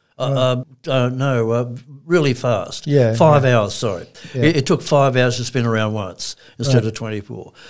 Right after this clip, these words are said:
Speaker 1: So we were spinning very quickly, but we're also wobbling backwards and forwards. Life can't exist on a planet that does that. Remember the old kids'
Speaker 2: So
Speaker 1: toy
Speaker 2: how do,
Speaker 1: tops?
Speaker 2: how do we know that? How do we know the Earth was wobbling?
Speaker 1: By the, by the,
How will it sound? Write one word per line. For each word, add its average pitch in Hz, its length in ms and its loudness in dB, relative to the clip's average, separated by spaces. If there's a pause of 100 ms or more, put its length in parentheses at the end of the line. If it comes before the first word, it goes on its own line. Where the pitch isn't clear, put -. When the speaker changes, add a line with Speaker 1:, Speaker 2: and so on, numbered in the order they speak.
Speaker 1:
So 151 120 4
we 175 140 2
were 262 120 0
spinning 156 360 0
very 120 240 2
quickly, 120 560 -4 (380)
but 180 180 -4
we're 180 160 4
also 208 340 0
wobbling 139 540 -2
backwards 127 420 -4
and 127 140 -8
forwards. 196 680 -10 (260)
Life 240 280 -4
can't 202 240 -4
exist 156 360 -4
on 123 100 -4
a 123 60 -4
planet 131 400 -6
that 131 120 -12
does 160 300 -8
that. - 220 -10 (340)
Remember 370 240 -4
the 330 120 -4
old 202 220 -4
kids' 165 300 0 (100)
Speaker 2:
So - 60 -8
Speaker 1:
toy 175 220 0
Speaker 2:
how - 80 -2
do, 254 80 -2
Speaker 1:
tops? 117 320 -2
Speaker 2:
how 233 100 4
do 294 100 0
we 233 140 2
know 151 240 2
that? 113 320 -6
How - 160 -4
do 233 100 -2
we 208 120 -2
know 160 160 2
the 156 100 4
Earth 135 260 0
was 127 220 -6
wobbling? 147 300 2
Speaker 1:
By 247 80 4
the, 208 160 0
by 208 320 -2
the, 180 240 4